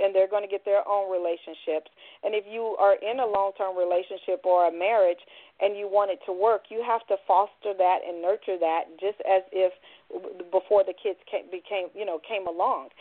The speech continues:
And sometimes that is hard, but again, I, like I said, relationships are hard work, right?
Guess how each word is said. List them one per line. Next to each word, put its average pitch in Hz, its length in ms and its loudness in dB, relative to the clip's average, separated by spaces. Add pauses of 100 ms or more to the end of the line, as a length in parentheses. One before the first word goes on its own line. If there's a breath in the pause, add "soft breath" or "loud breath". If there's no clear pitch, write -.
(200 loud breath)
And 226 240 0
sometimes 269 480 -2
that 214 240 2
is 277 240 -4
hard, 170 340 -2
but 190 120 2
again, 190 420 -6 (320 loud breath)
I, 190 160 2
like 190 200 2
I 196 160 0
said, 226 200 4 (360 soft breath)
relationships 247 800 0
are 180 160 -2
hard 190 400 0
work, 175 320 -4 (160)
right? 170 320 0